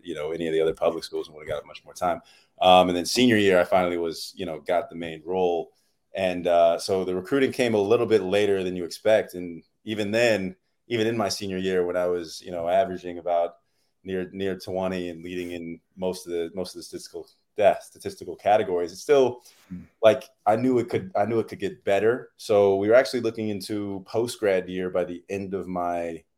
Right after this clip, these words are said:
Speaker 1: senior year. Um, we were looking at that. And so I played, like, another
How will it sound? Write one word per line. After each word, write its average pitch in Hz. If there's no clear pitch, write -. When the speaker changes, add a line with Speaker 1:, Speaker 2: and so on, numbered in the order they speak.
Speaker 1:
senior 98
year. 87
Um, 85
we 98
were 101
looking 107
at 90
that. 104
And 92
so 101
I 90
played, 98
like, 90
another 92